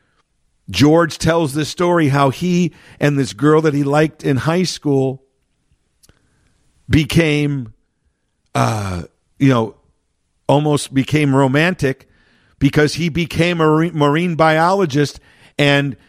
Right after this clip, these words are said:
was able to help a whale because of what?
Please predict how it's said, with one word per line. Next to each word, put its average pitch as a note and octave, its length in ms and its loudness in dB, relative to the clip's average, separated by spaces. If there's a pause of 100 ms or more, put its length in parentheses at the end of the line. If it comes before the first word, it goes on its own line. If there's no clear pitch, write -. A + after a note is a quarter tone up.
(400)
was D3 200 2
able F3 300 0
to C#3 460 2 (480)
help E3 360 0
a D#3+ 80 2
whale D#3 480 2
because D#3 520 -2
of D3 340 2
what? C3+ 480 0